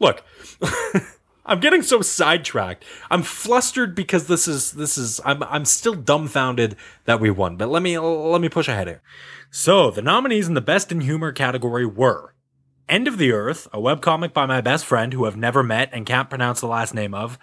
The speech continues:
<laughs> Ch-, Chad. Uh, you can find End of the Earth at chad, H U C U L A K dot com. See, there's a reason I can't pronounce that.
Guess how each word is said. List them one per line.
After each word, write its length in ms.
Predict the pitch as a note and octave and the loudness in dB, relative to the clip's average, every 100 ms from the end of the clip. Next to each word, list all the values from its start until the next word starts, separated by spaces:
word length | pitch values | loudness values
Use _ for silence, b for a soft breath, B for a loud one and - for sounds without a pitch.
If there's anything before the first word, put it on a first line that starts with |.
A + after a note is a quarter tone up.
| B B | B B
<laughs> 240 | B A2 | B -8
Ch-, 360 | G#2+ - - A#2+ | -6 -6 -8 -6
Chad. 500 | - C3+ G2+ F#2 - b b b - | 0 2 2 0 -6 b b b -8
Uh, 220 | G#2+ G2+ | -4 0
you 120 | A#2+ D3 | 0 0
can 120 | E3+ | 0
find 300 | B2+ D#3+ D#3 | 2 2 2
End 220 | C3+ D3 C#3+ | 0 0 0
of 80 | |
the 140 | B2 A#2+ | 0 0
Earth 300 | D#3 G3 - | 0 -2 -2
at 320 | B2 G#2 - | -4 -4 -6
chad, 460 | - - D3+ D#3+ D#3 | -4 2 4 4 0
H 300 | D3+ F#3+ F#3 | -2 -2 -2
U 140 | F3 F3 | -4 -4
C 500 | - G3 G3 G3 F#3+ | -4 -4 -6 -4 -4
U 460 | C#3+ D#3+ F3 E3+ D3+ | -4 -4 -4 -2 0
L 200 | D#3 D#3 | 2 2
A 140 | D#3 | 0
K 340 | C#3+ C#3+ C#3+ C3+ | 0 2 2 2
dot 300 | B2+ B2 - | 2 0 0
com. 440 | B2 G#2 D#2+ C2 _ _ _ | -2 -2 -6 -14 _ _ _
See, 240 | - A#2 D3 | -10 -6 -4
there's 200 | C3+ G#2+ | -2 -2
a 40 | |
reason 300 | A2 C#3 B2 | 0 0 0
I 80 | A2+ | -4
can't 320 | - A#2+ G#2 | -2 -2 -2
pronounce 420 | G#2+ G#2+ A2 G#2 | -6 -6 -6 -6
that. 280 | F2 D2+ D2 | -8 -10 -12